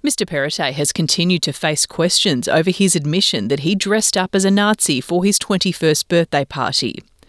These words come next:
There have also been questions over which other future Liberal politicians attended the event. Mister Perrottet says he can't recall who was there and he does not want to drag others into it. He says he wants the focus to be on the March state election.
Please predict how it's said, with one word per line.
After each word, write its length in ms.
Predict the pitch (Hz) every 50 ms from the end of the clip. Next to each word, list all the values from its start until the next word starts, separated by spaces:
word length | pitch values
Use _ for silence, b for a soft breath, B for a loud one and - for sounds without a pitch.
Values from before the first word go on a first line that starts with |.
| b b b b b b
There 100 | - 180
have 140 | 175 160 151
also 320 | 165 190 208 - - 269
been 260 | 240 247 226 190 175 165
questions 560 | - - 185 165 - - - 151 139 147 - -
over 200 | 160 156 151 156
which 360 | 143 147 175 - - - - - -
other 260 | 170 170 175 170 -
future 480 | - - - 185 180 - - 196 165 -
Liberal 320 | 156 165 175 165 175 165
politicians 680 | - - 190 180 151 131 - - 233 - - 170 170 -
attended 460 | 175 - - - 214 226 254 254 202
the 120 | - 175 147
event. 460 | 139 139 120 104 - - - - - - B B B B B B B B B -
Mister 240 | 285 269 - - 202
Perrottet 480 | - 170 135 143 170 - 185 143 139
says 180 | - - 165 -
he 80 | 196 180
can't 320 | - - 180 190 220 -
recall 440 | 147 165 - - 220 202 202 196 185
who 180 | 160 196 214
was 160 | 196 185 156 -
there 340 | 165 185 202 196 156 - -
and 100 | - 147
he 100 | 156 147
does 240 | 143 - 147 160 -
not 220 | 185 170 180 -
want 180 | - 202 196 185
to 80 | - 170
drag 380 | - 165 160 156 160 160 -
others 320 | 131 147 143 151 156 151 175
into 260 | 185 190 - 220 180
it. 300 | 131 - - - - - - _ B B B B B B
He 140 | B - -
says 180 | - - 170 165
he 100 | 202 208
wants 220 | 175 165 165 -
the 100 | - 180
focus 440 | - - 233 226 220 - 135 - -
to 100 | - 262
be 180 | 226 247 247
on 140 | 226 214 214
the 80 | 214 220
March 340 | 196 180 170 175 185 - -
state 320 | - - 165 139 147 -
election. 680 | 170 160 156 131 123 - - - 131 - - - - -